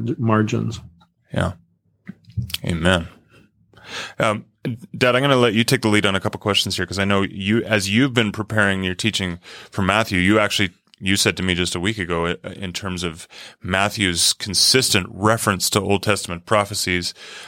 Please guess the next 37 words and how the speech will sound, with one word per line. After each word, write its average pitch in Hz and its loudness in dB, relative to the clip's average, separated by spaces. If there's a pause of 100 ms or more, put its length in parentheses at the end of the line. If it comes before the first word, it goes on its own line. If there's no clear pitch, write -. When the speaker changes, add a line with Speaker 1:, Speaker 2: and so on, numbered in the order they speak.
Speaker 2:
uh, 85 2 (580)
to, - -2 (420)
to - -4
how 113 0
it 110 0
was 104 0
all 95 4
pointing 90 0
to 87 -10
Christ. 85 0 (380)
Uh, 87 2 (500)
with - -4
today's 110 4
teaching, 101 0
just 95 0
giving 98 2
us - 2
a - -12
great 98 2
example 92 0
of 85 -4
that 85 0
out 82 -4
of 82 -8
Jonah. 87 -8 (320)
Uh, 90 2 (840)
have 117 -2
you 110 4
got 120 2
some 120 0
questions 117 0
that 101 0
have 98 -4
come 101 0
to 95 -4
mind 95 0
dur-, 95 -4